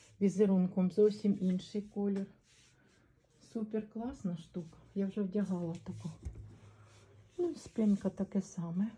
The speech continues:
Такий самий колір. Але ж дуже гарно, гляньте. Бачите, як на спинці зовсім інші кольори. І тут такі класні, ну, класнюча, коротше, класно.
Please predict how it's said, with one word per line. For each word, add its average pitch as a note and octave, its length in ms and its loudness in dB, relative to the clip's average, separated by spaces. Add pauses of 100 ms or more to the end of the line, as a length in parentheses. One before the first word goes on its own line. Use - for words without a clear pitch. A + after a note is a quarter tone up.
(1400)
Такий G3+ 300 0
самий F#3+ 400 2 (120)
колір. F3+ 340 2 (1800)
Але F#3+ 200 2
ж - 160 -6
дуже F3+ 240 -4
гарно, E3+ 460 -8
гляньте. E3+ 440 -4 (360)
Бачите, G3+ 380 -8
як F3+ 160 -4
на F3+ 100 -4
спинці E3+ 480 -8
зовсім F3+ 460 -6
інші E3+ 260 -12
кольори. E3+ 460 -4 (920)
І F#3 100 -6
тут G3+ 360 -10
такі G3 280 -12 (160)
класні, F3+ 440 -8
ну, A3 120 -6
класнюча, E3 720 -8
коротше, D#3+ 460 -8
класно. D#3+ 460 -6